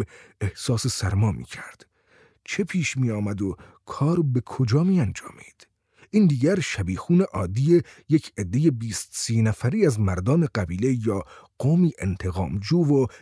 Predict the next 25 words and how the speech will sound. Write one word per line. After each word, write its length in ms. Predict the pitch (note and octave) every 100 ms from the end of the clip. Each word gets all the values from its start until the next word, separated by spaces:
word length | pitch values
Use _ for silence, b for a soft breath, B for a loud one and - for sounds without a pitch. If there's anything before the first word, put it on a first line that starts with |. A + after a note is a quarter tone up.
| B
کینه‌توز 600 | - G#2+ F#2 - G3+ D#3
نبود 320 | E3 B3+ E3+
که 140 | - A#2
با 140 | G#2+
صورتهای 680 | - - G#2 G2+ - A#2 A2+
پوشیده 680 | G#2 - D2+ - G2 B2 B2 B B -
ناگهان 560 | C3+ A2+ G#2 F#2+ A#2+ -
از 240 | A#2 G2
دل 200 | A#2 A2+
تاریکی 520 | G#2 G#2+ G2 F#2+ -
فرا 300 | G#2 G#2 B2+
برسند 580 | B2 A2+ G#2 A2+ G#2 F2
و 140 | F#2 - B B
شیون 560 | - - C3 A#2 A#2 A2
کشان 440 | - G#2+ C3 A#2+
به 100 | G#2+
سوی 380 | G#2 - A#2+ A#2
جایگاه 680 | G#2 A#2+ F#2+ F2+ G#2 G2+ G2
شتران 540 | - F#2+ G#2 E2+ D2+
بروند. 560 | C#2+ - - - - - _ _ _ _ _ _ _
حتی 440 | C3+ - D3+ D3 D3
در 240 | C#3 C3+
جنگ‌های 720 | A2+ C3+ B2+ A#2 G2 C3 B2+
جدی 540 | A2 A#2 A2 A2 F#3+
بین 320 | D3 G#2 F#2+